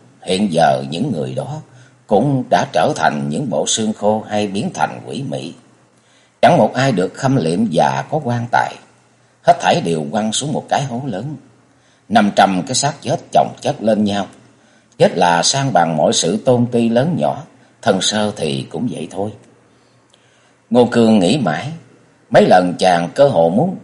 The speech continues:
biến thành quỷ mị, nếu như trên đời này có ma quỷ thật.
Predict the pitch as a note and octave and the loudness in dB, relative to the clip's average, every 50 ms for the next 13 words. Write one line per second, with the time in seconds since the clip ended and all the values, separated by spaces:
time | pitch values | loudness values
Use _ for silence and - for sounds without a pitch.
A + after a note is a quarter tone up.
0 | - - - - - G#2+ G#2+ - F2+ D#2 E2+ D#2+ C#2 D2+ F2+ F2+ F2 D#2+ C#2+ C#2 | -16 -4 -2 0 0 2 0 2 0 0 0 0 -2 -2 -2 -2 -2 -4 -4 -6
1 | D2 F2+ - - - _ _ G2+ B2+ E3+ E3 B2 A2+ A2 G#2+ F#2+ - A2+ A2 G#2 | -6 -8 -12 -18 -20 _ _ -2 0 2 2 2 2 2 0 2 2 0 0 2
2 | D2 D#2 D2 D2 D2 D2 C#2+ C#2+ C#2+ - - - D3+ C3+ A2 G#2+ G#2+ - - C2+ | 2 2 0 0 0 -2 -4 -4 -6 -8 -6 -6 -6 -4 -4 -6 -8 -10 -8 -8
3 | D2 - - - - C#2+ - | -8 -8 -8 -4 -4 -4 -4